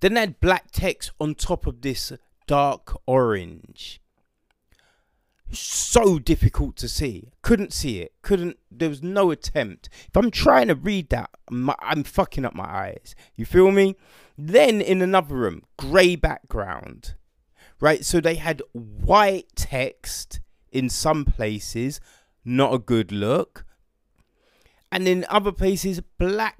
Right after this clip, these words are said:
text. Again, not a good look. The colours don't work. And, and this was a theme going through all the rooms. That, yeah, they, they made it in a way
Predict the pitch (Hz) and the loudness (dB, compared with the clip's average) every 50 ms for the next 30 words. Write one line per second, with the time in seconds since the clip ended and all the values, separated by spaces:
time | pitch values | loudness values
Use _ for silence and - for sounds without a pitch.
0 | _ - - 151 160 127 - - - - - - 165 156 - - 226 220 208 175 | _ -6 -4 -4 -4 -4 -6 -10 -14 -12 -10 -10 -10 -10 -6 -4 -2 -2 0 -2
1 | 131 104 - - _ _ 151 180 196 214 - - 185 180 170 170 185 190 160 - | -4 -6 -8 -14 _ _ -8 -4 -4 -2 -2 0 -2 -2 -2 0 0 0 0 2
2 | 196 220 208 156 - _ _ _ 160 147 - - - 190 220 208 180 170 - - | 2 2 2 2 0 _ _ _ -14 -14 -12 -6 -2 0 0 2 0 -2 -2 0
3 | - 226 220 202 151 117 98 101 110 151 196 202 202 202 180 156 - - _ - | 2 2 2 2 0 -2 -6 -6 -4 -4 -4 -2 -4 -4 -4 -4 -6 -8 _ -12
4 | - - - - _ _ _ _ _ _ _ _ _ _ _ _ _ _ _ _ | -12 -12 -12 -14 _ _ _ _ _ _ _ _ _ _ _ _ _ _ _ _
5 | _ _ _ _ _ _ _ _ _ _ _ _ _ 175 180 180 - - _ 185 | _ _ _ _ _ _ _ _ _ _ _ _ _ 0 2 2 2 0 _ -2
6 | 185 185 180 160 131 120 131 170 240 247 - - - - 180 180 151 175 165 - | 0 0 0 -2 -6 -10 -8 -4 -4 -2 -2 -4 -8 -8 -10 -6 -6 -6 -6 -6
7 | - - - - 190 208 208 202 185 151 135 120 110 - 151 151 165 156 156 156 | -10 -12 -8 -6 -6 -4 -4 -4 -4 -4 -4 -6 -2 2 4 4 4 4 2 2
8 | 151 139 - - - 151 135 127 113 - _ _ _ - 165 165 165 160 143 147 | 0 -2 -4 -4 -4 -4 -4 -4 -6 -10 _ _ _ -6 -4 -4 -6 -6 -6 -6
9 | 131 117 110 123 147 165 160 135 107 87 90 95 104 107 - - - - - _ | -6 -6 -2 0 0 0 2 0 -2 -4 -8 -12 -18 -18 -16 -16 -16 -16 -16 _
10 | _ _ _ _ _ _ - 151 156 165 170 165 - _ _ _ _ _ _ _ | _ _ _ _ _ _ -2 2 4 4 4 4 0 _ _ _ _ _ _ _
11 | _ _ _ _ _ _ _ _ _ - - 214 220 196 - - - - 160 185 | _ _ _ _ _ _ _ _ _ 0 2 2 2 2 -2 -6 -4 0 2 2
12 | 185 180 - 147 175 185 175 147 147 143 143 156 190 214 240 226 202 - 214 - | 4 2 2 4 4 4 4 2 0 0 2 4 4 4 4 4 2 2 0 0
13 | - 165 180 180 165 151 127 110 104 104 147 190 214 190 147 127 123 127 135 160 | 0 0 -2 -2 -4 -6 -8 -10 -6 -2 0 2 2 2 0 0 -2 -2 -4 -6
14 | 160 | -10